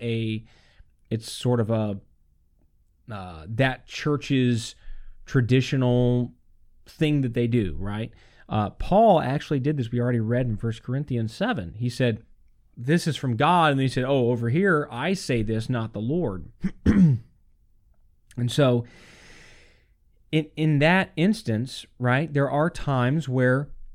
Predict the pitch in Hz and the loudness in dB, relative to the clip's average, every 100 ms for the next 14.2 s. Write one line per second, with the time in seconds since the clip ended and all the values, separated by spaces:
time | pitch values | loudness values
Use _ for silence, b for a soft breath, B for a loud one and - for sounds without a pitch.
0 | - - 110 120 139 151 170 151 175 - | -16 -6 -2 2 2 2 0 -2 -2 -2
1 | 120 123 170 180 _ 117 120 139 - 135 | 0 0 -4 -8 _ -4 -4 -4 -2 0
2 | 165 151 135 139 196 123 - _ _ - | 0 -2 0 2 0 -2 -10 _ _ -20
3 | _ 117 147 175 156 147 143 127 120 117 | _ 2 2 0 2 2 4 2 0 -2
4 | 123 143 98 98 73 - _ 139 202 220 | 0 0 0 -6 -12 -16 _ -2 2 4
5 | 175 123 127 135 120 107 104 - 120 107 | 4 4 2 2 0 -2 -4 -4 -4 -4
6 | 107 110 113 107 101 104 95 98 117 107 | -4 -4 -4 -4 -8 -10 -10 -8 -6 -4
7 | 117 107 104 98 95 104 - 101 92 98 | -4 -4 -6 -8 -6 -8 -6 -6 -6 -8
8 | 95 104 95 80 - _ _ _ _ _ | -8 -8 -8 -10 -16 _ _ _ _ _
9 | _ _ _ _ _ _ _ - 147 131 | _ _ _ _ _ _ _ -4 0 2
10 | 135 147 156 - B B B B 117 127 | 2 4 2 0 B B B B 0 2
11 | 156 - 147 139 - - - _ _ 127 | 2 2 2 2 0 -8 -18 _ _ 2
12 | 139 135 131 127 - 117 - 131 131 120 | 4 4 2 -4 -6 -8 -4 -4 -2 -2
13 | 113 101 - - 117 110 107 92 - 92 | -2 -2 -4 -4 -8 -6 -8 -8 -8 -10
14 | - 78 | -12 -14